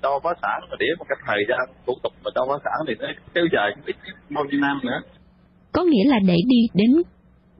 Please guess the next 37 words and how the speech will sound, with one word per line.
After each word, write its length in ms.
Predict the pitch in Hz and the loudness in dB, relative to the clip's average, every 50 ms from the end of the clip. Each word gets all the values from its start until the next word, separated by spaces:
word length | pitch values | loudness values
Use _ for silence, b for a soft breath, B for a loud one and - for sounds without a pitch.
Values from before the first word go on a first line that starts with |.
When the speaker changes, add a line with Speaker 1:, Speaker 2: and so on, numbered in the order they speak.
| - - _ | -20 -6 _
Speaker 2:
quyết 160 | 381 427 - 254 | -2 0 2 2
định 160 | 214 165 151 160 - | 2 2 2 0 2
cho 200 | - 233 220 220 - | 2 2 2 2 2
phá 80 | 277 285 320 - | 2 0 2 2
sản 180 | 202 180 233 262 | 4 4 6 4
một 80 | 175 - - | 4 4 2
ngân 140 | 220 220 226 | 4 4 6
hàng 300 | 220 220 185 175 160 165 - | 6 6 6 6 4 2 2
thì 120 | - 220 185 151 156 B B B B B _ _ | 2 2 4 4 2 B B B B B _ _
cần 120 | 240 226 202 190 - | 0 2 2 2 2
phải 100 | 190 165 - | 0 -2 0
có 140 | - 233 277 - | 0 0 0 2
thời 140 | - 214 175 175 208 | 2 4 4 6 6
gian 320 | 202 196 196 190 185 185 - - _ _ _ _ _ _ | 6 6 6 6 4 4 2 -2 _ _ _ _ _ _
tạm 160 | - 190 160 170 202 | 0 2 4 4 2
gọi 140 | 180 - 170 | 4 4 4
là 100 | 190 170 | 2 2
thử 120 | - - - - | 2 0 0 2
thách. 160 | - 330 - - _ _ _ _ _ | 0 -2 -2 -4 _ _ _ _ _
Speaker 1:
Hiện 260 | - 139 113 120 127 - | -4 -2 -2 -2 -2 -4
tại 200 | - - 113 127 | -4 -2 -2 -2
đó 80 | 151 165 160 | -2 -2 -2
bây 80 | 151 131 | -2 0
giờ 180 | 120 110 107 104 | 0 0 0 -2
mà 80 | 104 107 | -2 -2
để 60 | 113 - - | -4 -2 -2
phá 60 | 170 175 - | -4 -6 -4
sản 100 | - 104 131 156 | -6 -6 -4 -4
thì 60 | - 123 | -6 -6
nó 60 | 143 147 151 - - 151 | -6 -8 -8 -8 -10 -12
hơi 80 | 143 - - - | -12 -12 -8 -6
khó. 120 | - - - - - - - _ - - - | -6 -6 -6 -8 -14 -20 -20 _ -20 -8 -4
Sẽ 60 | - | -4
ảnh 160 | 117 123 147 139 | -2 -2 0 0
hưởng 220 | 117 107 127 165 165 | 2 2 0 0 -2
tới 100 | - 160 165 | -4 -4 -2
hệ 80 | 156 | -2